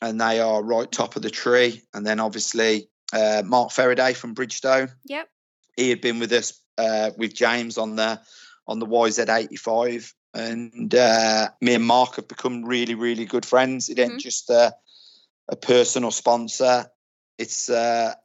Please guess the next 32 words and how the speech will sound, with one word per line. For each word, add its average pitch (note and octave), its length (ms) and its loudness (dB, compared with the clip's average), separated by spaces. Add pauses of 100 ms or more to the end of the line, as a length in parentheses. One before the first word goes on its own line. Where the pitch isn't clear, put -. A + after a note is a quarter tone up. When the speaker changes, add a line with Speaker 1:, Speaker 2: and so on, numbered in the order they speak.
(120)
Speaker 1:
a - 40 -8
bit B2+ 140 0
of G#2 80 -6
a A2+ 60 -10
family B2 340 0
friend, B2+ 460 0
and, A2+ 200 -4 (260)
you A#2+ 120 -2
know, A#2+ 260 0 (240)
I A#2+ 60 -4
call C3 300 2
him B2+ 80 -2
family B2 400 2
because A#2+ 500 -4
we B2+ 100 -2
do C3 140 0
speak C3 380 -2
a - 20 -6
fair C3+ 260 2
lot C3 200 2
on B2 80 -6
the B2 80 -6
phone. C3+ 420 4
And A#2+ 140 -4
Speaker 2:
Yeah. A3 280 -6 (1080)
Speaker 1:
lucky C#3+ 380 4
enough, C#3 640 -2
things C#3 260 -4
are C#3+ 80 -6
already C#3 300 0
started B2+ 480 -2
moving C3+ 600 0